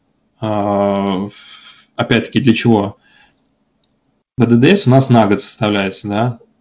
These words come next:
Или на три года, на большой период времени. Платёжный календарь мы должны понять информацию оперативно.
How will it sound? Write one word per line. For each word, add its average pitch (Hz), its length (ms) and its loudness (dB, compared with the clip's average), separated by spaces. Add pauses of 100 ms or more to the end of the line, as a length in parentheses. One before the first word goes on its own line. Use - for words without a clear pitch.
(160)
Или 127 140 2
на 120 160 2
три 117 200 -4
года, 95 480 -6 (200)
на 139 80 -4
большой 127 280 0
период 107 460 -2
времени. 104 520 -6 (240)
Платёжный 120 320 0
календарь 143 280 4
мы 123 100 4
должны 127 440 4 (300)
понять 120 420 2
информацию 120 640 -2
оперативно. 117 760 -2